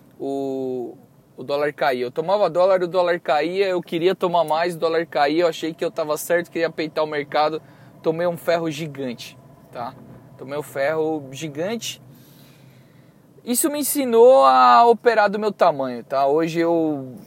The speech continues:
um, um dos meus quadros, ah, na, na minha TradeStation, na, no meu escritório, é o quê? E essa nota de corretagem com o meu pior loss. Pra eu olhar todo dia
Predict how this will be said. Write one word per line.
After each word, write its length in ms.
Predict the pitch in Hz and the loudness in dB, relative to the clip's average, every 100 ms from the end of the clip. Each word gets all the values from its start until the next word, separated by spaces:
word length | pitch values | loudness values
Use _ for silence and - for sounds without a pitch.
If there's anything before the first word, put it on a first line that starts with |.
| - | -12
um, 440 | 165 156 147 151 170 | -6 -6 -6 -6 -4
um 60 | |
dos 200 | 170 180 | -2 -2
meus 300 | 175 180 - | -2 -4 -4
quadros, 840 | - 160 165 175 143 135 - - - - - - - - | -2 6 8 6 2 -6 -6 -12 -16 -20 -20 -20 -20 -12
ah, 720 | 127 127 120 117 113 - - | -8 -6 -6 -8 -10 -14 -18
na, 340 | 127 135 131 127 | -8 -6 -4 -4
na 160 | 135 | -6
minha 240 | 143 143 143 | -6 -6 -6
TradeStation, 720 | 156 143 - - 151 170 160 | -8 -10 -12 -6 -4 -4 -6
na, 320 | 143 139 131 | -4 -2 -2
no 140 | 131 139 | -6 -8
meu 120 | 143 | -8
escritório, 720 | 139 151 135 - 151 175 190 - - - | -8 -10 -10 -2 0 0 -2 -8 -20 -10
é 80 | 151 | -4
o 80 | 156 | -4
quê? 320 | - 131 113 - - | -4 -8 -8 -16 -20
E 240 | - 147 131 | -12 -8 -4
essa 340 | 135 151 170 | -4 -4 -4
nota 260 | 151 156 147 | -4 -6 -8
de 100 | - | -8
corretagem 800 | 156 156 139 139 139 143 151 147 _ _ _ - | -8 -8 -8 -6 -4 -6 -10 -16 _ _ _ -12
com 180 | 143 | -10
o 40 | 147 | -8
meu 340 | 147 147 139 - | -4 -4 -4 -6
pior 300 | 143 151 147 | -2 0 0
loss. 420 | 131 120 - - - | -2 -4 -10 -16 -8
Pra 100 | 143 | -2
eu 60 | 147 | 0
olhar 240 | 147 143 | 0 -2
todo 340 | - 240 277 | 0 0 0
dia 400 | 180 185 247 277 | -4 -4 -2 -2